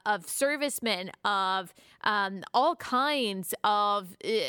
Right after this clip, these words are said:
different employees and different workers in our economy who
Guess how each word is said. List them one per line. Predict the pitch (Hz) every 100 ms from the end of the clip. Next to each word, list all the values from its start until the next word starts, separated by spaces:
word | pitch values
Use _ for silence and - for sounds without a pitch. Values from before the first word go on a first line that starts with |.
| - 208
different | 254 - 262 262 254 254
employees | 226 190 240 254 247
and | 208
different | 233 240 208
workers | 226 254 208 190
in | 214
our | 214
economy | 190 - 214 262 233 208
who | 196 240 254